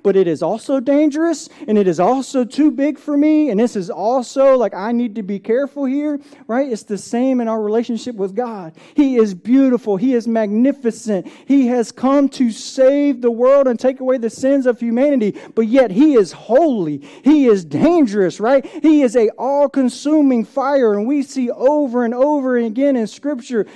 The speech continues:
that we are to hold him in this holy, high regard because of who he is. Amen? We see this incredible truth because this reverent, holy fear is what's gonna keep you and I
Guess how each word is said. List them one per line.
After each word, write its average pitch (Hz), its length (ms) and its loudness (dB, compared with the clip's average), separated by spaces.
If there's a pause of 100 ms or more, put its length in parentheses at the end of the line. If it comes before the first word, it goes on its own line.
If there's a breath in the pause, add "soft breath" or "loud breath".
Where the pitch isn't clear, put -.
(120)
that 226 160 2
we 277 160 0
are 240 160 0
to 220 180 -2
hold 277 380 -2
him 233 200 0
in 220 120 -2
this 190 220 -2
holy, 285 880 -2 (240 loud breath)
high 269 540 -4
regard 208 840 -4
because 190 300 -6
of 156 160 -6
who 208 400 -6 (280 loud breath)
he 202 280 -8
is. 202 500 -2
Amen? 226 500 -2 (680 soft breath)
We 175 160 -10
see 202 200 -12
this 208 260 -8
incredible 185 560 -12
truth 220 520 -14
because 170 280 -14
this 151 200 -18
reverent, 202 640 -14
holy 208 440 -16
fear - 680 -18 (680)
is 165 120 -14
what's 202 200 -12
gonna 180 180 -10
keep 185 260 -16
you 190 200 -10
and 175 80 -14
I 202 440 -16